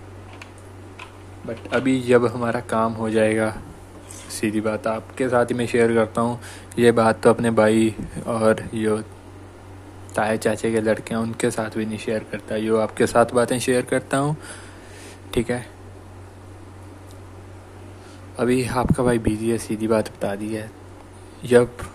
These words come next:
वो काम हो गया तो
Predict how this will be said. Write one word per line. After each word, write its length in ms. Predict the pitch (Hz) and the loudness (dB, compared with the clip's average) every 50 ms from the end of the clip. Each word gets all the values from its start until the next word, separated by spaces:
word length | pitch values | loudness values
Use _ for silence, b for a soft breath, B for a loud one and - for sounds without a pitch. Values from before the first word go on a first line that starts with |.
| - - - | -18 -18 -8
वो 200 | 123 117 113 110 | -2 0 0 0
काम 340 | - - 120 113 113 113 113 | 2 0 0 0 0 0 0
हो 260 | 107 - 107 104 107 | -2 -2 -2 -2 0
गया 260 | 107 113 120 120 123 117 104 - - - - - - - - | 0 0 0 0 0 -2 -4 -10 -16 -18 -18 -20 -20 -10 -2
तो 420 | - 104 104 104 104 98 101 107 | 0 2 4 4 2 2 0 -2